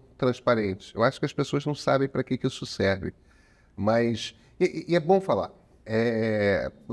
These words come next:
i-, i-, imagina um uso óbvio. O seu carro, o para-brisas do seu carro, imagina se ele fosse uma tela transparente, imagina se ele fosse uma tela. Quer dizer, aquela coisa de você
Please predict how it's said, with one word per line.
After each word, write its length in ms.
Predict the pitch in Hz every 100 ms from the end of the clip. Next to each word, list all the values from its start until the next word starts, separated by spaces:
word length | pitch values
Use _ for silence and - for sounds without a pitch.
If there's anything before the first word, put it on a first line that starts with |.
| 117 139
i-, 220 | 156 151
i-, 100 | 151
imagina 840 | 147 165 135 143 180 170 151 117 110 - _ - 143
um 180 | 160 175
uso 260 | 190 165 147
óbvio. 400 | 117 95 101 92 - _ _ _ _ _ _ _ _ _ _ _ _ _
O 80 | 123
seu 180 | - 190
carro, 480 | - 107 95 87 - _ _ -
o 80 |
para-brisas 720 | - 156 147 120 165 165 156 135
do 80 |
seu 180 | 127 -
carro, 460 | - 123 127 123 131 _ _ _
imagina 400 | 127 135 143 175
se 140 | - 151
ele 80 |
fosse 280 | 143 135 -
uma 120 | 123
tela 320 | 117 92 80 82
transparente, 800 | 123 120 156 110 135 - - _ _ _ _ -
imagina 320 | 127 185 190
se 140 | -
ele 80 | 151
fosse 240 | 151 139
uma 100 | 131
tela. 260 | 120 90 92 - - _ _
Quer 60 | 120
dizer, 140 | 131
aquela 200 | 131 160
coisa 320 | - 185 165
de 100 | 139
você 540 | 127 131 - 135 120